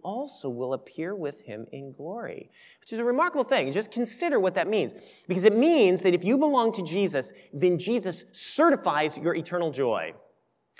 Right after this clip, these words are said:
It means that Jesus is your path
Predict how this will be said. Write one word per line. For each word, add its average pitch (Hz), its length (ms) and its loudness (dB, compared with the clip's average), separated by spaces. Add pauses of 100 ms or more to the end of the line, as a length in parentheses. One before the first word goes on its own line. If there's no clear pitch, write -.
(160)
It 214 120 4
means 262 280 6
that - 160 2
Jesus 160 800 -2
is 214 260 2
your 180 260 -2
path 170 460 -6